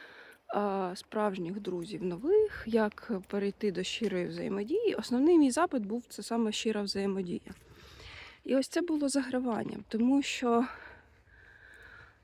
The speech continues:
ем, его думало, е, що воно може справитися з цією задачею, воно може,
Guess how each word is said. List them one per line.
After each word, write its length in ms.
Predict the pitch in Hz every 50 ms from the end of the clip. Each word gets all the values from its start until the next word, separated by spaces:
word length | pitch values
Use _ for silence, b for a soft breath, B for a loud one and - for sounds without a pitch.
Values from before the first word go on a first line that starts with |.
| - -
ем, 720 | 233 233 226 233 233 233 233 233 233 240 240 233 226 233 B B B B B B B B B B B B B B B B - _ _ _ _ _ - - - -
его 420 | - 269 320 392 403 349 285 262 233
думало, 680 | 196 202 226 214 214 214 190 180 170 185 185 151 160 190 B B B B B B B B B B B B B B B -
е, 380 | 196 190 185 190 190 185 180 185 208
що 380 | - - - - - 226 226 226 240 233 220 220 214 214
воно 220 | 208 214 220 254 277
може 260 | 294 285 269 277 262
справитися 480 | - - - 233 240 240 226 214 214 -
з 40 |
цією 220 | - - 214 202 190
задачею, 600 | 202 190 196 190 156 147 156 - - - 175 175
воно 260 | 185 202 214 220 226
може, 560 | 233 220 214 214 214 190 190 180 175 175 165